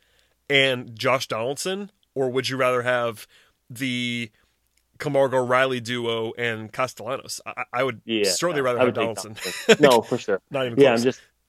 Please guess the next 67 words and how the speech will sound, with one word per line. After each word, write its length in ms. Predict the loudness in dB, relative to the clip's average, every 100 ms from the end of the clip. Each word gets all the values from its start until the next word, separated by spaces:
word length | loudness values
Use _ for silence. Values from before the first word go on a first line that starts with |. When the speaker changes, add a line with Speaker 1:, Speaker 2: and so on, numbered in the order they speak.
| _
Speaker 2:
yeah, 240 | 4 6 6
no, 180 | 4 2
and 140 | 2
I 60 | 0
think 260 | 0 -2
it's, 200 | -2 -6 -10
but 140 | -2 2
I 80 | 2
think 240 | 2 2
that's 280 | 2 2 -6 -12
kind 180 | 0 4
of 120 | 4
what, 220 | 6 4
and 80 | 4
I 60 | 4
know 180 | 4 4 2 -12
<laughs> 180 | -14 2
we're 100 | 4
going 260 | 6 6
down 160 | 6 6
the 80 | 6
rabbit 280 | 6 6 6
hole 200 | 8 8
a 40 |
little 160 | 8 6
bit 160 | 4
here 220 | 4 4
as 120 | 4 6
Speaker 1:
No, 80 |
Speaker 2:
we 60 | 6
Speaker 1:
it's 80 | 8
Speaker 2:
always 140 | 8 4
Speaker 1:
fine. 60 | 0 6
Speaker 2:
do. 360 | 8 8 6 2 -10 _ _
Um, 460 | 2 4 4 2 -2 -4
Speaker 1:
It's 40 | 4
a 40 |
ma-, 80 | 6
Speaker 2:
but 140 | 6
Speaker 1:
it's 120 | 4 4
a 40 |
Speaker 2:
I 20 |
Speaker 1:
mailbag 240 | 4 6 4
Speaker 2:
think 100 | 2
Speaker 1:
show, 160 | -2
Scott. 280 | -4 -6 -8
This 80 | -2
is 40 |
Speaker 2:
on 60 | 0 2
Speaker 1:
what 60 |
Speaker 2:
the 40 | 2
Speaker 1:
this, 60 |
Speaker 2:
very 280 | 6 6 6
Speaker 1:
that's 120 | 2
the 60 | -2
whole 100 | -4
point 220 | -4 -2
of 60 | -2
this. 160 | -4 -10 -12
Speaker 2:
<laughs> 120 | 0
right, 260 | 4 6 6
yeah, 200 | 6 6
it's, 120 | 4
it's 180 | 0 4
almost 360 | 4 4 -2 -4
midnight. 480 | -4 -4 -4 0
Um, 540 | 6 8 6 4 0